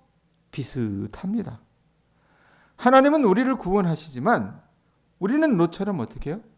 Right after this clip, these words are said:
세상의 미련을 두고 그것에 안주하는 것이 곧 나의 멸망을 뜻한다는 사실을 모르는 게 아니에요. 알아요.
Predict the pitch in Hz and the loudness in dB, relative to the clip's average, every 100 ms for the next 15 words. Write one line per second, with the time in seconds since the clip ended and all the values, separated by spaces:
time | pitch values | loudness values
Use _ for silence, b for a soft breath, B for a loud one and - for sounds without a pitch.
0 | _ _ _ _ - - 226 262 285 277 | _ _ _ _ 6 8 8 4 0 0
1 | 214 165 190 175 160 156 247 349 b b | 0 0 0 0 -2 4 4 4 b b
2 | b b _ - 185 226 285 135 139 180 | b b _ 2 6 6 2 2 2 2
3 | 220 220 208 185 156 131 - 240 139 - | 2 0 0 -2 -4 -8 -4 -4 -4 -8
4 | b b b - 233 - 98 151 247 156 | b b b 2 2 -2 -2 2 2 4
5 | 123 131 185 247 269 269 240 214 302 - | 2 4 2 0 -2 -2 -6 -8 -12 -10
6 | 311 269 233 214 202 180 165 - 208 185 | -8 -4 -4 -6 -8 -10 -10 -8 -8 -8
7 | 101 131 214 330 403 339 226 151 107 - | -2 2 2 0 4 6 6 2 -2 -2
8 | 104 151 240 339 262 113 85 | 2 4 4 4 4 2 -2